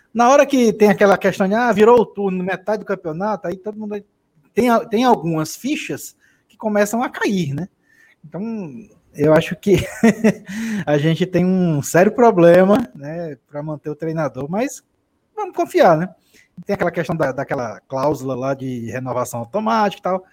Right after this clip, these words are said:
apesar de que, é, multa é feita pra se pagar. Mas vamos ficar, v-, v-, vamos fazer de novo aquela frasinha do Paz, né? Vamos curtir o momento?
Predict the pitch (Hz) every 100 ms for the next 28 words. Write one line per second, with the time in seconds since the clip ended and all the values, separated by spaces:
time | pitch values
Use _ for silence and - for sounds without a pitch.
0 | _ - 285 233 226 220 - 160 107 _
1 | _ _ - 170 170 160 156 180 202 185
2 | 185 - 202 - 269 311 147 113 - _
3 | _ _ _ _ 277 269 _ _ _ _
4 | _ - 214 202 240 - 247 233 190 -
5 | 262 269 233 196 240 208 262 254 - 254
6 | 233 240 214 175 202 202 190 190 180 190
7 | 175 156 160 151 220 202 143 185 165 202
8 | 185 196 180 185 190 -